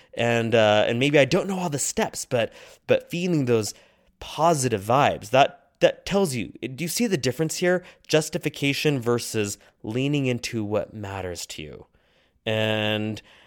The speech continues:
as you go forward throughout the coming months, throughout the rest of this year, I invite you to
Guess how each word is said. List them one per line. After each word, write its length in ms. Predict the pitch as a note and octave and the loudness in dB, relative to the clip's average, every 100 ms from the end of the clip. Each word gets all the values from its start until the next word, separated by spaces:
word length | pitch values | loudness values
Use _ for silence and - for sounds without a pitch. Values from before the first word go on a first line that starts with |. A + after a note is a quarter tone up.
| _ - | _ 0
as 280 | A#2+ A#2 | 0 0
you 320 | C3 F3 G3+ E3 _ - | -2 -2 -2 -8 _ 2
go 260 | D3+ D#3 | 6 6
forward 600 | D#3 - B2+ G#2+ F#2 D2 - _ _ | 4 0 0 0 -2 -6 -18 _ _
throughout 460 | B2+ B2+ A#2 - | 0 4 4 2
the 60 | - | -4
coming 360 | - A#2+ G#2+ A2 | -10 -8 -6 -2
months, 380 | C#3 D3 - | -2 -4 -8
throughout 280 | - A#2+ A2 | -8 -6 -6
the 80 | G#2+ | -8
rest 240 | G#2 - | -10 -10
of 80 | G2+ | -10
this 240 | F#2 - E2+ | -12 -12 -10
year, 380 | F2 A2 D#3+ - _ _ _ | -6 -4 -6 -10 _ _ _
I 80 | - | -6
invite 380 | D3 C#3 G#3+ F4 | -6 -2 -4 -2
you 80 | D#4 | -4
to 440 | - F#3+ C3 A#2+ | -2 0 0 -2